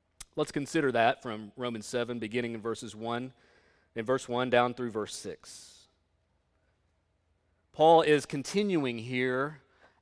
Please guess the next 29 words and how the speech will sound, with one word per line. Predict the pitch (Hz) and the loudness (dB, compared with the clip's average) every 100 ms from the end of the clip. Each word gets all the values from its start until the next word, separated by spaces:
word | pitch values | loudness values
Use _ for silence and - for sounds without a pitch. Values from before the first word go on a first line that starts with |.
| - | 6
out | 143 165 | 10 12
of | 175 | 10
chapter | - 175 170 175 | 4 6 6 2
six. | 151 - 170 135 - - - - - _ _ _ - | -6 0 4 4 2 -12 -12 -14 -18 _ _ _ -16
Just | - | -14
pretend | 143 135 190 | -6 4 4
the | 170 | 6
chapter's | - 170 - 151 139 120 - | 10 8 8 0 -2 -6 -8
breaks | 123 156 151 | 2 4 4
aren't | 151 139 | -2 0
there. | 143 110 | 2 2
Those | 95 110 | 0 -4
came | 156 147 | -2 4
later. | 143 139 139 151 - _ _ _ _ | 8 8 6 -4 -18 _ _ _ _
He's | - | -10
just | 123 - | -6 -4
continuing | 160 180 185 185 175 160 | 0 4 6 8 6 6
on. | 151 156 | 6 4
He's | 147 | 2
continuing | - 151 135 190 202 196 175 | -2 -8 0 2 4 4 2
an | 156 | 2
argument | 170 202 156 127 120 160 _ _ _ _ _ - | 6 6 6 0 -2 -4 _ _ _ _ _ 0
that | 143 | 2
we | 156 190 190 165 | 6 6 4 2
left | 165 190 190 - - - - _ | 10 10 10 4 -12 -14 -16 _
about | - 165 - | 6 6 6
two | 165 | 2
months | 180 160 | 2 2
ago. | 139 110 | -2 -4